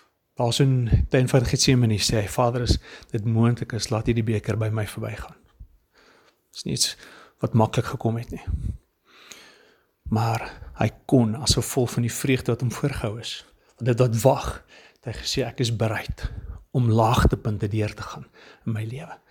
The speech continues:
En hierdie laagtepunt was nie ter wille van my gewees nie. Dit was om, ehm,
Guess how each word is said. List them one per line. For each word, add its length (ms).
En 80
hierdie 200
laagtepunt 480
was 180
nie 100
ter 140
wille 180
van 240
my 140
gewees 460
nie. 120
Dit 240
was 380
om, 300
ehm, 360